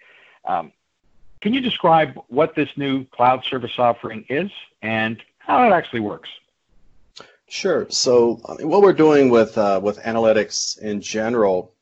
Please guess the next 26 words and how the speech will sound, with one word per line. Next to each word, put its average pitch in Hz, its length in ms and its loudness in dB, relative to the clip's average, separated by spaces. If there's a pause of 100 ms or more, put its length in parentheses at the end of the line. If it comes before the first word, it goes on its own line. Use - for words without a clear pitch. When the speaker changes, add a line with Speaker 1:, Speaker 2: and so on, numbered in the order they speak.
(120)
Speaker 2:
is 101 220 -12
we're 110 100 -2
helping 160 300 -2
customers 117 640 -4
turn 117 280 -4
data 110 440 0 (460)
that's 107 260 -4
a 101 40 -6
natural 113 460 -4
byproduct 123 840 0 (140)
of 92 160 -12
their 98 100 -4
manufacturing 110 840 -4
production 104 500 -2
process 110 760 -4 (380)
into 139 260 -2
useful 110 460 -2
information. 92 760 -8 (580)
So 135 420 4
in 123 240 -10
the 120 80 -4
case 143 340 -2
of 120 80 -2
this 113 220 -4
newest 113 320 -2
offering, 95 580 0